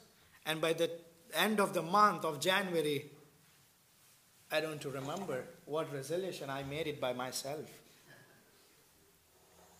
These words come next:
And December comes again, and you search for a new resolution. "Oh, I need to stick with a reading plan, that I need to finish this reading of the Bible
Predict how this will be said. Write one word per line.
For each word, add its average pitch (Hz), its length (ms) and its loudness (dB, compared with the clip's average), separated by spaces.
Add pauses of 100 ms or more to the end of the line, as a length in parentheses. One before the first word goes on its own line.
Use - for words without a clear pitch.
(120)
And 185 100 2
December 233 400 10
comes 254 300 8
again, 254 500 10 (640)
and 185 160 4
you 247 100 10
search 285 300 10
for 294 120 6
a 294 60 6
new 294 240 6
resolution. 302 720 4 (1500)
"Oh, 233 180 12
I 262 120 12
need 262 180 6
to 285 80 6
stick - 260 6
with 285 200 6
a 277 100 12 (240)
reading 269 540 10
plan, 277 420 8
that 247 140 6
I 254 80 6
need 254 160 2
to 269 80 4
finish 277 400 6
this 240 240 0
reading 262 320 2
of 254 160 6
the 247 60 6
Bible 254 460 10